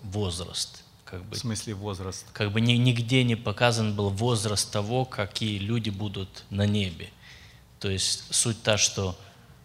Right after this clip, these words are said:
Speaker 1: это говорит о том, что, ну, нету возраста на небе. Возраста как малые дети или там взрослые,
Speaker 2: А,
Speaker 1: там.
Speaker 2: все понял, понял, да.
Speaker 1: А раз этого нигде не, не написано и не описано, то как-то сводится к тому, что только и остается о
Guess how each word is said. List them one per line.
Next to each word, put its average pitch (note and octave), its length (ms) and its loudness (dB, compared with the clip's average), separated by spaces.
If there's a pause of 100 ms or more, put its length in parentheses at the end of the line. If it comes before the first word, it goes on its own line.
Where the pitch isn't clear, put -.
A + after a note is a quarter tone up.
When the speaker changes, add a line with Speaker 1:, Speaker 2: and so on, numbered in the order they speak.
(440)
Speaker 1:
это A2+ 200 0
говорит A2+ 360 2
о - 20 -10
том, B2 140 0
что, - 200 -2
ну, G#2+ 240 -2
нету A2+ 380 6
возраста G2 600 2
на F#2+ 120 -4
небе. F#2+ 460 -6 (200)
Возраста A2 540 0
как - 400 -8
малые A2 680 4
дети A#2+ 440 0
или G2 220 -2
там G2 200 -4
взрослые, G#2 580 2
Speaker 2:
А, - 20 -6
Speaker 1:
там. G2 160 -4
Speaker 2:
все A2 140 -2
понял, G2 320 -4 (260)
понял, G2 300 -6
да. F#2 200 -6
Speaker 1:
А G#2 140 6
раз A#2+ 260 8
этого A2+ 360 2
нигде A2 360 2
не, A2 280 0
не A2 140 0
написано G#2+ 640 0
и - 20 0
не G2+ 120 -2
описано, G2 480 -2
то F#2+ 260 -8
как-то G2+ 360 -6
сводится G#2 400 -2
к - 80 -10
тому, G#2+ 240 -4
что - 240 -10
только G2 320 -4
и - 20 0
остается A2 540 -4
о G2 240 -4